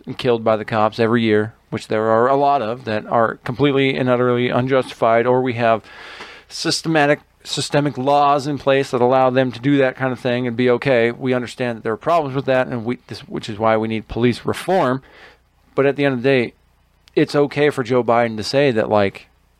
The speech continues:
you know, law enforcement's good and we don't necessarily need to get rid of them altogether.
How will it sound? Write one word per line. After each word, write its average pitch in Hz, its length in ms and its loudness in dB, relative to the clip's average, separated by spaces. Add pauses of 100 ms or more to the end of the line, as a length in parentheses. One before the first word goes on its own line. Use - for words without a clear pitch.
(680)
you 123 160 0
know, 101 260 -2 (1000)
law 131 200 0
enforcement's 131 520 -4
good 131 120 0
and 120 120 -2
we 110 60 -4
don't 117 180 0
necessarily 107 380 -4
need 104 180 -6
to 107 60 -12
get - 300 -4
rid 117 120 2
of 107 120 0
them 104 140 -8
altogether. 98 500 -8